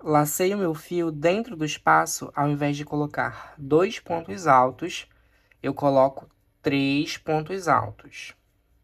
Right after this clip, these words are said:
Fiz aqui três pontos altos, trabalho uma correntinha de separação, laço o meu fio,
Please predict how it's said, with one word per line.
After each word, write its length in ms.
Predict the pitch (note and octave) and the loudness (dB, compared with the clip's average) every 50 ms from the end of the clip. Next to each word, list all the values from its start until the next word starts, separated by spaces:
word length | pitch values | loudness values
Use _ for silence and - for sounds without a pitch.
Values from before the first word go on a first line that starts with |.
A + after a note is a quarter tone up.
| _ _ _ _ _ _ _ _ _ _ _ _ _ _ _ - _ _ _ _ _ _ _ _ _ _ - | _ _ _ _ _ _ _ _ _ _ _ _ _ _ _ -20 _ _ _ _ _ _ _ _ _ _ -8
Fiz 280 | - F#3 G3 G3 F3 | -4 -2 -2 0 0
aqui 260 | F#3+ F#3 F#3 - D#3+ | 0 -2 -2 -4 -4
três 300 | D3 - C3+ C#3 B2+ - | -4 -4 -6 -6 -6 -6
pontos 440 | - - C3+ B2+ A#2 A2 A#2+ A2+ A2+ | -4 -2 -2 0 0 -2 -4 -2 2
altos, 540 | C3 C#3 C#3+ C#3 B2+ A#2+ A2+ - - - - | 6 6 6 6 6 2 -4 -12 -14 -14 -8
trabalho 560 | - - D3 C#3+ C3+ C3+ B2+ B2+ B2+ C3 - - | 0 2 4 6 6 6 4 4 2 -2 -6 -4
uma 280 | - C#3+ D3 D#3+ F3+ F#3+ | -2 -2 0 0 0 -2
correntinha 680 | F#3+ - E3+ D#3 D3+ D#3 D3+ C#3+ C3+ - - C#3 C3 B2+ | -2 -4 -6 -6 -4 -4 -4 -2 -2 -2 -2 -2 -2 -2
de 100 | B2+ B2+ | -4 -6
separação, 880 | - - C#3+ C3 C3+ C3+ C3+ C3+ C3 - - - C3+ C3 C3+ C#3+ C#3+ | -8 -8 -6 -4 -2 -2 -2 -4 -4 -6 -6 -4 -2 -2 -2 0 2
laço 520 | C#3 C3+ C3+ C#3 D3+ F3 - - - - E3+ | 4 6 6 6 4 2 -2 -6 -6 -6 -4
o 20 | |
meu 200 | E3 D#3+ D#3+ D#3+ | -2 -2 -2 -2
fio, 560 | E3 - - - D3 C3 C3 C3+ D3 E3+ - | -4 -8 -12 -8 -6 -4 -4 -4 -4 -6 -8